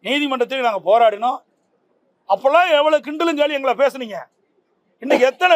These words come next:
பேர் இந்த ஆட்சிக்கு வந்த பிறகு எத்தனை பேர் இன்றைக்கு நீட் தேர்வு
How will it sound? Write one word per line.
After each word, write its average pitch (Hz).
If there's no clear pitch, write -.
பேர் 349
இந்த 302
ஆட்சிக்கு 330
வந்த 285
பிறகு 320
எத்தனை 269
பேர் 320
இன்றைக்கு 254
நீட் 285
தேர்வு 269